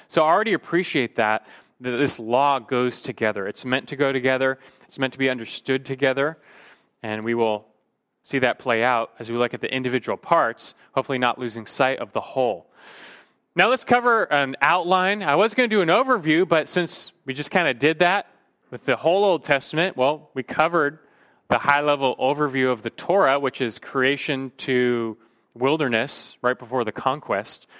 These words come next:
We don't need to repeat that. What might be more helpful is just an outline of the first five books. What I didn't write down is the simplest outline. It's a three-part outline.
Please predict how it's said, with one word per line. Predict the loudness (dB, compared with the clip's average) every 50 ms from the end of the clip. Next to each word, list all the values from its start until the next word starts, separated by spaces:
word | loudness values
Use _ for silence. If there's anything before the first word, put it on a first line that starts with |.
| -20 -20 _ -20 -8 -2
We | 0
don't | 0 2 2
need | 0 0
to | 0
repeat | 0 0 -2 -2 -2 -2 -2 0 0
that. | 0 0 0 -2 -4 _ -20 -20 -20 -20 _ _ -20 -8 -2
What | 2 2 4 4
might | 2 2 2
be | 0
more | 2 2 2 2 2
helpful | 2 2 2 2 2 2 2 2 2
is | 2
just | 2 0 0 -2 -4 -2
an | 2 4
outline | 4 4 4 2 0 0 0 -2 -4 -8 _ _ _ _ _ 0
of | 2 4 4 4 2 -2 -6 -10 -8
the | -8 -4
first | -2 -2 -2 -2 0
five | 0 0 0 0 0
books. | -2 -2 -2 -4 -10 -18 -18 -18 _ _ _ _ _ -20 -20 -20 -8 _ 2
What | 4 4
I | 4 4
didn't | 2 2 2 2 2 4 2
write | 2 2 2 2
down | 2 2 2 2 0 0
is | -2 -4 -2
the | -2 -2 -2
simplest | -2 -2 -4 0 0 0 2 2 0 0 2 2 2
outline. | 2 2 2 2 0 0 0 -2
It's | -4 -4 -6
a |
three-part | -6 -4 0 0 0 0 0 2 2 2 2 2
outline. | 0 0 -2 -6 -12 -14 -16